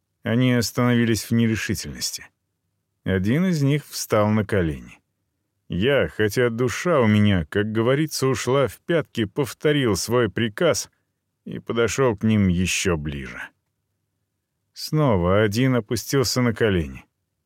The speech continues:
За ним двое остальных. Тогда я направился к мертвым телам, повернув лицо к трем коленопреклоненным зверолюдям, как делает актер, когда пересекает сцену, обратив лицо к публике.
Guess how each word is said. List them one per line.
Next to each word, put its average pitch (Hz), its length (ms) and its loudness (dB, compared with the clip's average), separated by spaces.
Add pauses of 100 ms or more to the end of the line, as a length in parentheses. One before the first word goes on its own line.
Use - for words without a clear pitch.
(180)
За 92 240 0
ним 131 400 2
двое 92 360 2
остальных. 80 680 -4 (920)
Тогда 104 380 0
я 123 220 4
направился 117 720 2
к - 60 -6
мертвым 117 500 4
телам, 110 640 0 (200)
повернув 117 600 2
лицо 123 460 0
к - 100 -14
трем 127 360 2
коленопреклоненным 120 1200 2
зверолюдям, 110 800 2 (460)
как 165 220 -4
делает 156 460 2
актер, 143 520 2
когда 104 360 2
пересекает 107 640 2
сцену, 131 640 2
обратив 120 540 0
лицо 110 380 0
к - 100 -14
публике. 73 600 -8